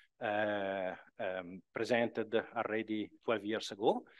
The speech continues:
And, uh, this has also been studied for different jet measure in, in this other paper. So this is the, what allows us to, uh, reach the N L L prime accuracy for this observable.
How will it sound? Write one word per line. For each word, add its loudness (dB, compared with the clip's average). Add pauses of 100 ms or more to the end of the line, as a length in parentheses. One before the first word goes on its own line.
(340)
And, 12
uh, 12
this 4
has 12
also 10
been 4
studied 10
for 6
different 4
jet 6
measure 4
in, 2
in -2
this -2
other 2
paper. 0 (260)
So 6 (180)
this 2
is 0
the, 4 (800)
what 4
allows 8
us 4
to, 6
uh, 8 (100)
reach 4
the 6
N 2
L 4
L 6
prime 10
accuracy 0
for -6
this -8
observable. 10